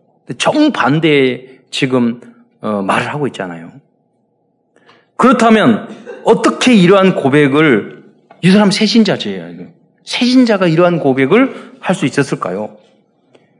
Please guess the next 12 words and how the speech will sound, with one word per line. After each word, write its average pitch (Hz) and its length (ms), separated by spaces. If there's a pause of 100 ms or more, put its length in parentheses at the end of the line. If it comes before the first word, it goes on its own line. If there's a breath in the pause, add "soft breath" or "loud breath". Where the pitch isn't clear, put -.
(140)
그것은 226 760 (520 loud breath)
감옥 226 540
속에서도 190 880 (420)
오직 226 340
예수로 196 640
행복한 233 1120
바울팀을 208 920
보았기 190 340
때문입니다. 135 760 (1080)
바울은 214 380
갇혀-, 165 260
매맞았잖아요. 180 1080